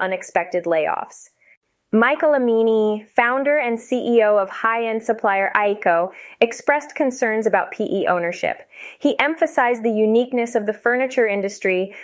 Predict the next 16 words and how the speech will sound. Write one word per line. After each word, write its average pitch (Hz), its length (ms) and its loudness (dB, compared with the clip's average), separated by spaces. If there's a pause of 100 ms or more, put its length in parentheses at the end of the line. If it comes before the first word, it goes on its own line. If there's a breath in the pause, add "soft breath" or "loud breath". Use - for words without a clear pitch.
(120 loud breath)
which 226 140 2
is 208 120 0
built 233 260 2
on 214 80 0
relationships 208 800 0
and 196 140 0
requires 190 560 0
a 185 40 0
deep 208 440 -6
understanding 180 680 -2
of 165 120 -4
consumers, 196 800 -4
trends, 175 560 -2
quality, 165 640 0
and 165 180 -4
more. - 480 -6